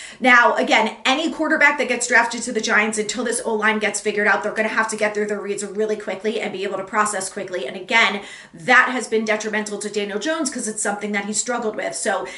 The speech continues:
if something like Jayden Daniels comes in and he's able to do that, he's going to be able to manipulate the pocket a little bit better than Jones has been able to do. Um, good ability to create. He's a dangerous runner. Again, if you've watched him play, you've seen that he's fast as hell.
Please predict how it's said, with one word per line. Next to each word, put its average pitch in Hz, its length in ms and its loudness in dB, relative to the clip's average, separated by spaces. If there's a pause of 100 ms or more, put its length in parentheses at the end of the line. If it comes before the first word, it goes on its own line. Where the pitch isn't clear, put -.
(140)
if 233 160 2
something 269 500 2
like 220 360 2
Jayden 220 360 0
Daniels 220 420 2
comes 220 280 -2
in 208 120 0
and 214 100 -2
he's 208 180 -4
able 208 260 -2
to 214 120 -4
do 277 260 -4
that, 220 260 6
he's 220 200 -8
going 233 340 -2
to 247 120 -6
be 208 280 -6
able 208 160 2
to 214 140 -6
manipulate 208 580 -4
the 214 40 -6
pocket 185 320 -4
a 180 40 -4
little 180 240 -6
bit 185 100 -8
better 180 220 -4
than 180 160 -8
Jones - 280 -8
has 165 120 -10
been 175 140 -14
able 180 200 -14
to - 120 -12
do. - 280 -12 (600)
Um, 214 360 4
good 302 140 2
ability 285 400 2
to 240 140 0
create. 226 480 -4
He's 226 200 -2
a 214 60 -2
dangerous 240 680 0 (120)
runner. 214 380 2
Again, 208 260 0
if 208 120 -4
you've 208 140 -6
watched - 280 0
him 202 120 -4
play, 185 200 -4
you've 180 100 -2
seen 185 200 -4
that 185 120 -2
he's 170 140 -6
fast 180 420 -4
as 180 140 -4
hell. - 340 -8